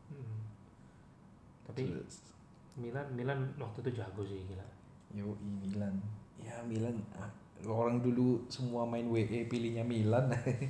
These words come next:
Speaker 1: Hmm.
Speaker 2: Rebutan Milan mulu kalau W E.
Speaker 1: Gara-gara Shevchenko, bro, lari sembilan belas.
Speaker 2: Yoi, Shevchenko.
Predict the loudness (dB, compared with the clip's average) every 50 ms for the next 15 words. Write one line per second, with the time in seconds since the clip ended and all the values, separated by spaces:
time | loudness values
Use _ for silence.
0 | -4 -6 -10 -16 -12 -4 0 2 4 4 4 6 6 6 8 8 8 6 6 6
1 | 6 8 8 8 8 8 8 8 8 8 8 8 8 8 6 6 6 6 6 6
2 | 6 4 4 2 2 2 2 4 4 4 6 6 6 6 4 4 4 2 0 -2
3 | -2 -2 -2 -2 -2 -2 0 0 0 2 2 2 2 2 2 2 2 2 2 2
4 | 4 4 6 8 8 8 8 6 4 0 0 2 0 0 0 0 0 2 2 4
5 | 4 2 0 0 0 2 2 4